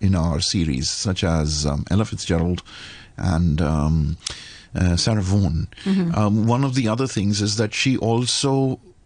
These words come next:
Speaker 1: uh, broke the mold, um, i-, in terms of, uh, uh, you know, one of the things that people talk about,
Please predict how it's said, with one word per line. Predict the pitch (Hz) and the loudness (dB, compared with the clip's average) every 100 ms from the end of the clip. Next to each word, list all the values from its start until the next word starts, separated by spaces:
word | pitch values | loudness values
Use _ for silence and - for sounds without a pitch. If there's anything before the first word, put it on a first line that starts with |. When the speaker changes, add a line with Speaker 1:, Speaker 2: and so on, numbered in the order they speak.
| - | -4
Speaker 1:
uh, | 117 107 | 0 2
broke | 98 101 113 127 117 | 0 2 2 0 0
the | 110 | 0
mold, | 107 107 110 78 82 - - - - - - | 2 2 2 0 -2 -6 -12 -20 -20 -18 -4
um, | 95 90 90 92 - _ _ | 0 2 2 -2 -6 _ _
i-, | 104 | 0
in | 98 107 107 | 2 0 2
terms | 110 110 107 | 2 0 0
of, | 101 - - | -2 -4 -2
uh, | 104 95 92 90 - - - - | 2 2 0 -4 -8 -20 -12 -2
uh, | 110 98 | 2 2
you | 98 87 | 2 2
know, | 113 | 0
one | 101 107 | 2 0
of | 123 | 0
the | 117 | -2
things | - 120 113 | -2 0 -2
that | 113 | -4
people | 113 117 | -4 -4
talk | 107 110 | -2 -2
about, | 107 101 - - | 0 0 -2 -6